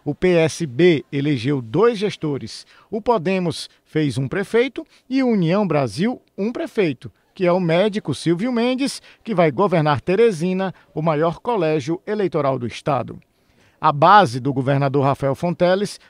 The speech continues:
composta pelos partidos que fizeram parte da coligação em dois mil e vinte e dois, elegeu cento e oitenta e seis prefeitos dos duzentos e vinte e quatro municípios do Piauí. Nas cidades mais populosas do estado, há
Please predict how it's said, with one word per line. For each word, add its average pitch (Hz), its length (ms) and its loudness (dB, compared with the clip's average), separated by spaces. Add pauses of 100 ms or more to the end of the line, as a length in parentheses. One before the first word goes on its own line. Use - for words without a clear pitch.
composta 190 600 0
pelos 175 360 -2
partidos 170 540 -2
que - 100 -16
fizeram 156 380 -2
parte 151 400 -2
da 147 120 -2
coligação 151 640 -4 (100)
em 233 200 -2
dois 165 280 0
mil 143 240 -2
e 131 60 -2
vinte 117 240 -8
e 135 40 -6
dois, 147 400 0 (320)
elegeu 143 540 0 (180)
cento 214 640 -4
e 208 140 -4
oitenta 160 360 -4
e 170 40 -8
seis 151 220 -8
prefeitos 202 760 -4 (240)
dos 240 200 -4
duzentos 180 640 -6
e 165 60 -6
vinte 143 220 -6
e 151 40 -10
quatro 147 440 -4
municípios 160 880 -4
do 160 180 -4
Piauí. 131 460 -4 (360)
Nas 170 220 -2
cidades 147 480 -2
mais 131 260 -6
populosas 151 760 -4
do 123 120 -6
estado, 123 540 -2 (280)
há 170 220 4